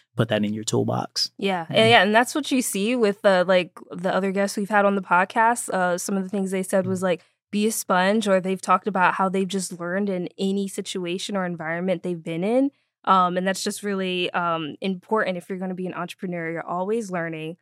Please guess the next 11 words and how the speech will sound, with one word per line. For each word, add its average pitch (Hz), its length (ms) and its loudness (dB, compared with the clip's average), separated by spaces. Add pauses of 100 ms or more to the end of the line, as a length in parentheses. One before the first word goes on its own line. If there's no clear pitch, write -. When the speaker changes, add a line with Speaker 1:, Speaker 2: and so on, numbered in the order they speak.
Speaker 1:
Mm-hmm. 127 200 -6
Speaker 2:
Um, 165 400 -2 (200)
l-, 165 220 -12
you're 185 220 -4
looking 202 500 0
at 170 180 -6
the 185 120 -2
environment 175 480 -4
that 160 340 -2
you're, 165 460 -8
you're 165 180 -6